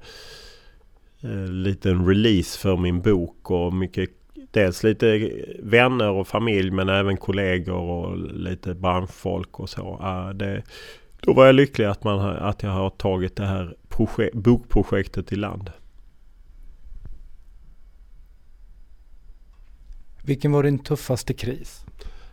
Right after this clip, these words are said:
Speaker 1: Det var när jag fick, eh, bli omplacerad på Expressen och som sen, sedermera le-,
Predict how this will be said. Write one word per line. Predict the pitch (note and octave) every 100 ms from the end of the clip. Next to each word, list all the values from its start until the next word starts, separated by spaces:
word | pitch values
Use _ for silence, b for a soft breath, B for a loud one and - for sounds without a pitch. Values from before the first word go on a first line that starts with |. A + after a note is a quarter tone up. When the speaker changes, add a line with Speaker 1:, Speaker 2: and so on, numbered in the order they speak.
| b
Speaker 1:
Det | - A2+
var | G#2+ B2+ A2+
när | A2 A2 G2+
jag | G#2 G2+ F#2+
fick, | - G2+ - -
eh, | G2 F#2+ F#2 F#2+ F#2+ G2+ A2+ - C#4
bli | C3 A2
omplacerad | A#2 B2 - G2+ - G2 F#2
på | -
Expressen | G2 - A#2+ F#2+ - F2+
och | F2 F2+
som | - F2+
sen, | - F#2 F2+ E2
sedermera | - A2 G#2 F#2+ F2+
le-, | F2+ G2